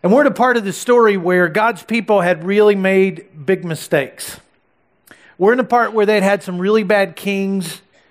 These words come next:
where they had done some very rebellious things, and they were taken into exile. They were taken out of their homeland that God had given them into a country that wasn't their own.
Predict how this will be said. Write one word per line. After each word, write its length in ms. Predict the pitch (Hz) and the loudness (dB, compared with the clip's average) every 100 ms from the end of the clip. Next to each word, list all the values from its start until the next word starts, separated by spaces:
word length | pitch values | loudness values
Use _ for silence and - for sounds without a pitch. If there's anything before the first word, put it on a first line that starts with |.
| _ _ _ | _ _ _
where 160 | - 170 | -2 0
they 140 | 190 | 2
had 100 | 185 | 0
done 220 | 151 202 | 0 0
some 180 | 190 170 | -2 -8
very 340 | 147 180 208 208 | -4 0 2 2
rebellious 680 | 196 160 185 190 185 - | 0 2 2 2 0 -2
things, 560 | - 185 180 180 165 - _ _ _ _ _ _ _ _ - | -4 -4 -4 -6 -8 -14 _ _ _ _ _ _ _ _ -6
and 160 | 156 | -4
they 180 | 151 185 | 0 0
were 160 | 220 196 | 2 -2
taken 460 | 196 190 196 190 | 0 -4 -2 -4
into 360 | 165 180 160 - | -2 -2 -2 -2
exile. 540 | 165 175 - 139 127 | -4 -6 -4 -2 -2
They 100 | 123 | -2
were 120 | 143 139 | -4 -4
taken 420 | - 190 190 175 | -4 -4 -4 -6
out 260 | - 165 214 | -4 0 0
of 100 | 208 | 0
their 200 | 208 190 | 0 0
homeland 580 | 160 196 202 165 147 147 | 0 0 0 0 -2 -4
that 140 | 151 | -4
God 240 | 165 170 165 | 0 0 -2
had 120 | 147 | -4
given 280 | 175 170 143 | -4 -2 -4
them 320 | 135 131 127 _ _ _ - | -4 -6 -10 _ _ _ -6
into 320 | 175 175 165 | -4 -2 -2
a 40 | |
country 480 | 151 - 175 170 147 | -4 -4 -4 -4 -6
that 140 | 139 131 | -6 -4
wasn't 400 | 147 151 147 131 | -2 -2 -4 -8
their 180 | 135 131 | -8 -6
own. 320 | 135 120 107 | -10 -10 -16